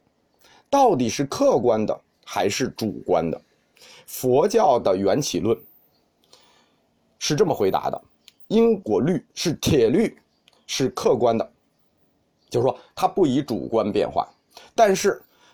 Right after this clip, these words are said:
这里头忽略了一件事情：如果因果律是客观的，是无为法，是恒，是不变，那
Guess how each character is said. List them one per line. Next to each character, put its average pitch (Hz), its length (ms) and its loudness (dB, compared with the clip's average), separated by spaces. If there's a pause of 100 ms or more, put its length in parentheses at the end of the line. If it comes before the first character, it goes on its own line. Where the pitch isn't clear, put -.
这 202 180 4
里 139 140 2
头 139 160 2
忽 175 260 0
略 165 180 4
了 123 120 4
一 120 160 0
件 139 180 2
事 139 180 -4
情： 110 160 -4 (300)
如 214 240 2
果 160 160 2
因 240 320 2
果 131 240 2
律 165 260 -2 (200)
是 - 360 -2 (160)
客 190 240 0
观 123 240 2
的， - 220 -8
是 - 240 0
无 156 360 0
为 156 180 2
法， - 340 -6 (300)
是 170 260 0
恒， 120 420 0 (220)
是 - 180 -2
不 117 240 -2
变， 196 240 0 (200)
那 156 200 0